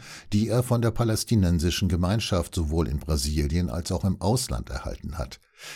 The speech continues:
In der ersten Runde der Präsidentschaftswahlen erhielt Lula im Westjordanland fünfhundertzweiundneunzig Stimmen gegenüber zweiundfünfzig für Bolsonaro.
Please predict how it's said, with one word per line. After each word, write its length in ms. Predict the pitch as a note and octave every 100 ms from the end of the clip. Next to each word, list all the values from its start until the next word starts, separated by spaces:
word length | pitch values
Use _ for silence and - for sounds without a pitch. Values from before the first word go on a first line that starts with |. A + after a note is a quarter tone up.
| -
In 120 | C3
der 160 | C3+ C3
ersten 320 | D#3 - C3
Runde 320 | A2 D3+ C3+
der 140 | G2 F#2+
Präsidentschaftswahlen 1160 | G2 F#2 D#2+ G2+ - F#2+ - G#2 G2 A2 C#3+
erhielt 420 | F#2 F2+ F#2 D#2+
Lula 340 | E2 F2 G#2 F2+
im 160 | E2+
Westjordanland 920 | E2 E2+ - F#2 A2+ F#2 E2+ F#2+ A#2+
fünfhundertzweiundneunzig 1200 | - D#3 - C#3+ A2 - - A2+ B2 G2+ A2 - F2
Stimmen 480 | - C#3+ E3 F#2+ D#2+
gegenüber 420 | B2+ B2 G#2 F2+
zweiundfünfzig 840 | - G2 C#2+ - G2 E2 - D2
für 220 | - E2+ C2
Bolsonaro. 800 | C#2+ - C2+ E2+ - B1 -